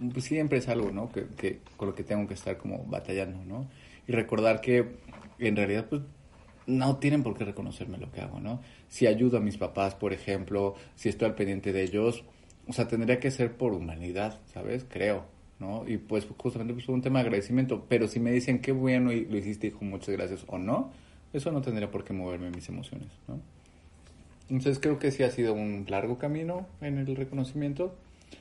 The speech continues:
sobre todo en la familia, ¿no? Donde se aplaude el ser el buen hijo que todo mundo, según, ah, tendría que ser,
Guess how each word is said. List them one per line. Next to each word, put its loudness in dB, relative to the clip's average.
sobre 4
todo 2
en 0
la -4
familia, -2
¿no? -8
Donde 4
se 0
aplaude 4
el 0
ser 0
el 4
buen 4
hijo -2
que -4
todo -4
mundo, -6
según, -8
ah, -10
tendría 0
que -10
ser, -4